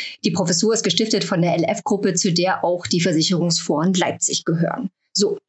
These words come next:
jetzt wollen wir aber richtig loslegen und ins Thema einsteigen. Unser Thema heute ist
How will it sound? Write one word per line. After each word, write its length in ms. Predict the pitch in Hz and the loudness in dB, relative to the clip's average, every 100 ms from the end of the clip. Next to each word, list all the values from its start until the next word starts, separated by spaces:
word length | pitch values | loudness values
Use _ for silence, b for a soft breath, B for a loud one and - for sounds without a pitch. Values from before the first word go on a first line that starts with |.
| B | B
jetzt 180 | - 160 | -2 0
wollen 120 | 196 | 2
wir 100 | 208 | 2
aber 120 | 165 190 | 2 0
richtig 300 | 220 202 196 | 0 0 2
loslegen 500 | 226 285 240 247 180 | 2 2 2 2 2
und 140 | 165 | 0
ins 160 | 165 170 | -2 0
Thema 300 | 196 185 - | 0 0 0
einsteigen. 500 | 208 214 165 160 - | 0 0 0 0 2
Unser 300 | 262 269 - | 2 2 0
Thema 420 | 220 214 214 185 | 2 2 0 0
heute 240 | 180 175 | 0 0
ist 320 | - 180 - | -2 -4 -6